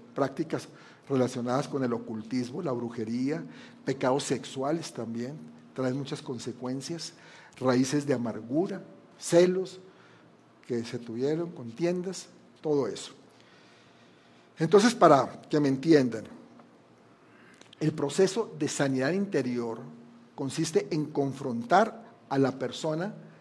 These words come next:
con el amor de Dios. Si no, si podemos definir eso, básicamente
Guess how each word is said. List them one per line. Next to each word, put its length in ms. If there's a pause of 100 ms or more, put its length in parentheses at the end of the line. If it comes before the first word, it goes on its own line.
(320)
con 160
el 120
amor 320
de 140
Dios. 500 (840)
Si 80 (120)
no, 200
si 140
podemos 340
definir 400
eso, 300 (500)
básicamente 680